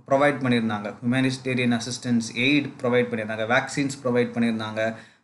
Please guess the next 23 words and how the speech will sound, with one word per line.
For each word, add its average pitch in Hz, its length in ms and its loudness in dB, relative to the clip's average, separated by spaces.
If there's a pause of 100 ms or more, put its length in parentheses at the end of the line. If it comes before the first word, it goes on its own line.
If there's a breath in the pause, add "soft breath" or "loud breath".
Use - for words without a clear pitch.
(160)
wheat 151 360 2
and, 123 340 6
ஆ, 104 400 0 (100)
rice 131 500 2
packages, 113 760 0
ஆ, 95 240 -6 (140)
provide 113 300 2
பண்ணியிருந்தாங்க. 104 360 -6
So, 123 200 0
அதனால 131 200 2
தான் 139 200 4
Myanmar 131 400 4
நியூஸ்ல 127 300 0
இருந்தது. 110 440 0 (260 loud breath)
இப்போ 117 180 -4
இந்த 175 200 4
கொஸ்டின் 165 340 2
என்ன 147 160 2
கேக்குதுன்னா, 139 800 -2
எதெல்லாம் 156 420 4
Indian 151 320 2
states 143 460 0
வந்து 120 420 2